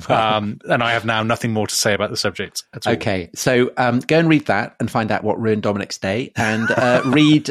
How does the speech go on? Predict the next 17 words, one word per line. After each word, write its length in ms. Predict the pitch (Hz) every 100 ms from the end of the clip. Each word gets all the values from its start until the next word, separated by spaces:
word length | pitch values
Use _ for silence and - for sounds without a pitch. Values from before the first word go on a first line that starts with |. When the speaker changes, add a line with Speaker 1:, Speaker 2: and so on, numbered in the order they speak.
| -
Speaker 2:
uh, 240 | 135 139 135
a 40 |
whole 200 | 143 160
host 320 | 151 156 - -
of 200 | 127 120 - _
other 260 | 185 156 139
articles 540 | 127 123 - 113 110 - - _ _ _
pushing 240 | 175 -
back 160 | 120 104
against 280 | 110 101 -
herd 160 | 107 101
mentality 580 | 90 95 92 - 92 -
and 200 | 92 90
Speaker 1:
Yeah. 100 | 90
Speaker 2:
encouraging 360 | 101 101 110 98
independent 580 | - 117 127 143 151 -
thought. 460 | - 240 95 -